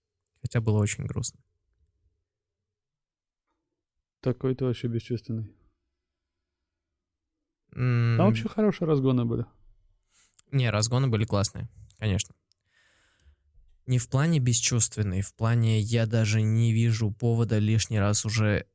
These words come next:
Speaker 1: эмоционировать из-за этого. Потому что, ну, хули делать? Хули делать? Это, это уже принятие. Это уже принятие, я думаю. Какие у нас там дальше пунктики есть?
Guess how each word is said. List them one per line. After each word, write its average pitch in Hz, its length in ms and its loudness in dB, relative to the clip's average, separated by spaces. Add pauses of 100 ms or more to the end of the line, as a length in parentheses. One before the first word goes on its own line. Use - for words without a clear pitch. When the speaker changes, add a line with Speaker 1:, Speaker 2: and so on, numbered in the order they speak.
Speaker 1:
эмоционировать 101 960 0
из-за - 180 -2
этого. 85 500 -6 (200)
Потому - 300 -8
что, - 300 -8
ну, 113 540 0 (1300)
хули 120 220 -2
делать? - 560 -10 (720)
Хули 110 220 0
делать? 98 340 0
Это, - 240 -2
это 131 200 -2
уже 117 160 0
принятие. 107 640 -2 (100)
Это - 640 -20
уже 110 120 -4
принятие, 92 500 -2
я - 140 -8
думаю. - 180 -20 (3500)
Какие 139 260 -4
у 117 140 2
нас 101 200 0
там - 280 -6
дальше 98 340 -2
пунктики - 480 -8
есть? - 340 -10